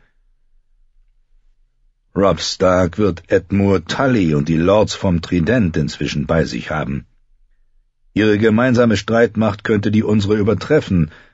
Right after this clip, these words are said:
und da Roose Bolton in unserem Rücken steht“, Tywin, „wenn wir hier bleiben, fürchte ich, stehen wir bald zwischen den Armeen.“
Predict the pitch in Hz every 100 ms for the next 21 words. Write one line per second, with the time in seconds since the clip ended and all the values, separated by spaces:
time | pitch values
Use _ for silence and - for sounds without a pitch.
0 | _ _ _ _ _ 101 87 80 104 98
1 | 104 101 - - 131 170 151 123 101 101
2 | 90 98 87 160 160 165 - 170 175 113
3 | 104 - - - _ _ _ _ _ _
4 | _ _ _ _ _ _ - 87 80 73
5 | 60 - _ _ _ _ _ _ _ _
6 | 80 80 78 113 92 80 73 67 - 90
7 | - 90 - - _ _ _ _ _ _
8 | - 90 85 90 92 85 - 110 95 82
9 | 80 78 80 90 71